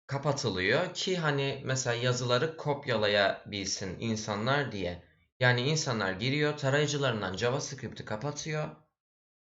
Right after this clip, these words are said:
ve sayfada kopyalanamayan yazıları kopyalayabiliyor JavaScript kapanınca. Bu durumda bizim JavaScript kapalı olduğunda bir uyarı mesajı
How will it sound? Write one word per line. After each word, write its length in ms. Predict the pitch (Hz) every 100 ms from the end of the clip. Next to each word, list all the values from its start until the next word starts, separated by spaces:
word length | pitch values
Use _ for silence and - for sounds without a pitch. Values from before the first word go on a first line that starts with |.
| 113
ve 80 |
sayfada 760 | 110 - 170 185 135 113 156 175
kopyalanamayan 1080 | - 135 120 127 139 160 180 135 104 92 90
yazıları 880 | 113 151 135 104 107 156 185 - _ _ _ _ _ -
kopyalayabiliyor 1200 | 175 - 113 107 127 160 123 113 95 90 127 151 - _ _ -
JavaScript 680 | 143 113 - 123 165 175 -
kapanınca. 720 | 143 135 113 95 92 82 - - _ _ _ _ -
Bu 160 | 202
durumda 440 | 202 143 107 113 156
bizim 440 | 143 143 160 -
JavaScript 640 | 127 151 175 - 113 107 -
kapalı 360 | 123 123 143
olduğunda 440 | 175 120 120 139 170
bir 220 | 185 -
uyarı 380 | 131 123 147 160
mesajı 640 | 101 - 92 85 80 -